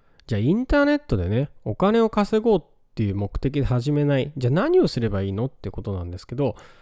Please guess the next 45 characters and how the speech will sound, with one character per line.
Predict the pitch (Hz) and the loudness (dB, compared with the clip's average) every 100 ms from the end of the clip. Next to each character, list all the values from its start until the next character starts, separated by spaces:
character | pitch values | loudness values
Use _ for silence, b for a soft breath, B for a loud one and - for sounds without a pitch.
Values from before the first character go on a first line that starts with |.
| B _ _ | B _ _
ま | - | -2
あ、 | 139 | 0
僕 | 156 233 | 2 2
が | 247 | 2
一 | 240 - | 2 2
番 | 240 220 | 2 4
お | 214 | 2
す | |
す | - - 214 | -2 -8 -2
め | 214 208 | 2 2
で | 202 | 0
き | - | -2
る | 196 | -2
の | 104 | 0
は、 | 98 107 | 0 -2
自 | 90 113 | -2 -2
分 | 165 240 | -2 -2
が | 254 | -2
好 | - - | -4 -8
き | - 302 | -2 2
だ | 277 | 2
っ | - - | 0 -6
て | - | -6
い | |
う | - | -4
思 | 104 151 | -2 -2
う | 131 | -2
こ | - | -6
と | 95 95 | -12 -6
を | 127 160 92 b b - | -2 -2 -2 b b -4
情 | 127 196 | 2 2
報 | 202 208 | 4 2
発 | - 190 | 0 -6
信 | - - 90 | -6 -10 -8
す | 87 - | -10 -8
る | 104 | -6
っ | |
て | 175 _ 95 | -6 _ -12
い | |
う | 87 | -12
こ | - | -12
と | - | -14
で | 82 | -16
す | - | -10
ね。 | 139 | -8